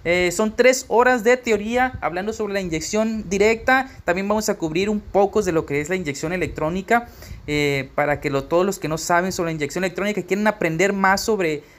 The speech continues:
pues, sobre eso, sobre los códigos O B D dos. Eh,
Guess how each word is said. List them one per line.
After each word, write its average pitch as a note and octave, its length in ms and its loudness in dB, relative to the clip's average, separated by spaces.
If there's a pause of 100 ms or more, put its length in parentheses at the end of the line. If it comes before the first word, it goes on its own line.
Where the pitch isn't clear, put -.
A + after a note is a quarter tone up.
(140)
pues, D#3 200 -2
sobre F3 480 4
eso, A3 320 2
sobre D#3+ 580 0
los D3 300 -6
códigos F#3 400 0
O D#3+ 100 2
B F3+ 140 2
D D#3+ 100 2
dos. G#3 480 4 (440)
Eh, D#3+ 460 -2